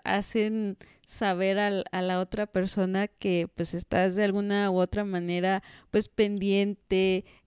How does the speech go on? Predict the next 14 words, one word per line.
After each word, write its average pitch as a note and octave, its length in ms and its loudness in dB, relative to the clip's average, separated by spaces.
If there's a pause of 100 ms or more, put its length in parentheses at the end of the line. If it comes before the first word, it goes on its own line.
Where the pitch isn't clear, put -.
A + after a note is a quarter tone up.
(120)
en, F3+ 280 -4
en F3+ 180 -4
esa F#3 240 -2
persona, F3+ 600 -2
ya F#3 140 2
sea F3+ 540 -2 (220)
agradeciéndole F#3 1120 2
por F3+ 240 2
algo F3 840 2
o D#3+ 500 -2 (360)
X G3+ 380 -2
razón, F#3+ 480 -2
pero, G3+ 260 2
pues, - 280 -12